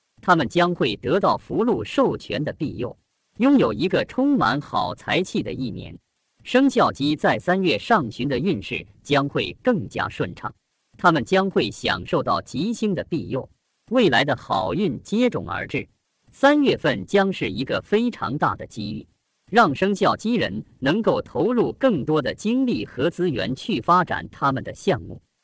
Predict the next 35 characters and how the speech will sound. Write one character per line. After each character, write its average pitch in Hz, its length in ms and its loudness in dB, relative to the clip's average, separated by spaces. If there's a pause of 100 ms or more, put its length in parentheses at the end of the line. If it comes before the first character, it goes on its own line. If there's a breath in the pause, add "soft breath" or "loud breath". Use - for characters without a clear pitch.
(220)
他 175 140 2
们 147 120 0
将 190 260 2
会 143 220 0
不 185 220 -2
断 95 340 2
迎 165 140 -2
来 - 180 -2
喜 - 300 -10
事， - 200 -8 (440)
未 208 180 6
来 - 220 0
富 220 320 0
贵 180 200 0
大 95 240 -4
发。 - 240 -6 (460)
生 269 280 4
肖 226 220 4
鸡 254 220 0
人 190 240 0
在 - 180 0
今 240 240 0
年 123 260 -2
做 - 200 -2
所 190 300 2
有 - 120 0
的 - 140 -8
事 120 220 -4
情 - 220 -12 (180)
都 185 260 4
将 131 260 0
顺 175 380 0
利 117 180 -6
圆 87 220 -8
满， 113 180 -6